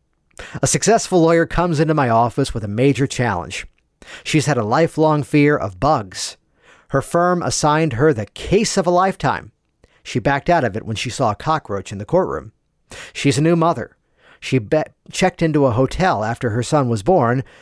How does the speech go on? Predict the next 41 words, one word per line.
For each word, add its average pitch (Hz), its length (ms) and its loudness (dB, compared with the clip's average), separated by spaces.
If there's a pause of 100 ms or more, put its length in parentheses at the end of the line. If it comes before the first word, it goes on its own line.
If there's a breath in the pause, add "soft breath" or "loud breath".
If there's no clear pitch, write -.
(160 loud breath)
because 156 240 2
she - 160 -4
saw 151 280 0
a 123 80 -2
centipede 131 640 -4
crawling 123 640 0
through 120 220 -6
her 104 120 -4
living 139 320 0
room. 62 280 -14 (680 loud breath)
After 131 340 0
our 135 80 2
first 196 400 0
meeting, 143 520 0 (340)
she - 220 -4
killed 170 260 2
a 147 60 2
housefly 120 720 -2
with 120 120 -2
her 135 120 0
bare 101 260 -4
hand. 104 460 -6 (760 loud breath)
Who 254 140 2
do 269 60 2
you 208 100 4
know 160 300 4
that 135 160 0
is 104 160 0
ready 160 280 4
to 139 100 2
release 131 340 0
a 113 40 -6
fear? 196 440 -2 (560 loud breath)
My 151 120 0
name 202 120 2
is 156 100 0
Jason 160 440 0
Linett. 175 380 0 (540)
I'm 120 180 0
a 135 60 4
hypnotist, - 720 -2